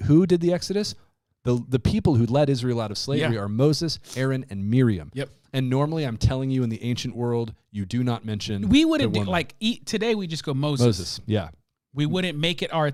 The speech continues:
Speaker 2: like, point to include the other two people.
Speaker 1: Yeah, and you cannot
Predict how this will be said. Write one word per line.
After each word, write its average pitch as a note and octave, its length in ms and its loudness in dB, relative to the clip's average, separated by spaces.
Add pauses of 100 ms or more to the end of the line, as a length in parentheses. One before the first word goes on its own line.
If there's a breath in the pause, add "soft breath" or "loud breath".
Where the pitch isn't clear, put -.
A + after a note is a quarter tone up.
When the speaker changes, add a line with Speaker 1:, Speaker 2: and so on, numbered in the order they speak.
(140)
Speaker 2:
like, C3 260 -6
point - 360 -2
to - 200 -10
include C3 480 -2
the C3 160 -2
other B2+ 200 -2
two B2 220 -6
people. A#2 380 -6
Speaker 1:
Yeah, G#2 240 -2 (160)
and B2+ 100 -2
you C3 200 0
cannot D#3 1000 -2